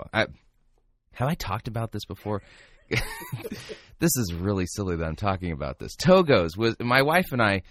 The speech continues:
we like Quiznos, we like Togo's, but we're not big Subway fans, okay? And these are sandwich shops.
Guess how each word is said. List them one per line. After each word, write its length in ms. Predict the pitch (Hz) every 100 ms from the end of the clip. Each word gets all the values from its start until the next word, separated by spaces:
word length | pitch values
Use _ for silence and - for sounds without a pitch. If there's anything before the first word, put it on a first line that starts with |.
| -
we 160 | - 123
like 200 | 120 95
Quiznos, 640 | - 104 120 143 151 170 165 -
we 160 | 98 104
like 200 | 101 92
Togo's, 380 | 135 123 123 110
but 120 | 80
we're 100 | 120
not 160 | 127 110
big 120 | 107
Subway 440 | - 98 82 71
fans, 420 | - 53 50 - - _ 95
okay? 320 | 90 90 80 - - - -
And 180 | 117 117
these 160 | 151
are 60 | 151
sandwich 400 | - 127 123 -
shops. 480 | - 76 52 -